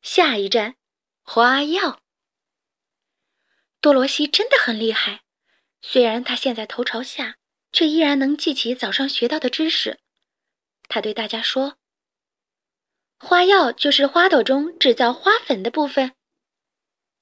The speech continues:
校车在一株花药的顶端停了下来，周围全是蜜蜂的嗡嗡声。菲比忽然大叫起来：“绿豆先生在那儿，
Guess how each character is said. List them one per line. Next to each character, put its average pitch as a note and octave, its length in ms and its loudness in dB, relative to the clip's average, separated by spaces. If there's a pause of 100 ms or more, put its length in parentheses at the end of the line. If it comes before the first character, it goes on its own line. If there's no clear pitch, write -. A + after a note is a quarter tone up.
(1200)
校 C4+ 260 2
车 C4+ 300 2
在 D#4 220 0
一 C#4+ 160 2
株 D#4 180 2
花 F4 220 -2
药 F4 120 0
的 B3+ 120 2
顶 G3 240 -2
端 D#4 280 -4
停 A3 320 -8
了 F#4 80 -4
下 C4 240 -6
来， G3+ 220 -10 (960)
周 B3+ 180 6
围 A3+ 300 0
全 A3 220 -2
是 - 140 0
蜜 E4+ 120 2
蜂 B3 160 -6
的 G3+ 100 -4
嗡 C4 180 0
嗡 C#4+ 120 -2
声。 D4 280 -4 (1500)
菲 A#3+ 160 4
比 A3 160 -6
忽 A#3+ 120 -8
然 G#3+ 140 -8
大 A#3 140 -6
叫 C4+ 220 0
起 A3 200 -6
来 G#3 240 -8 (1300)
：“绿 F4+ 160 4
豆 D#4+ 100 4
先 F4 160 0
生 F4+ 160 -2
在 G4 160 2
那 A#4 220 0
儿， - 80 -12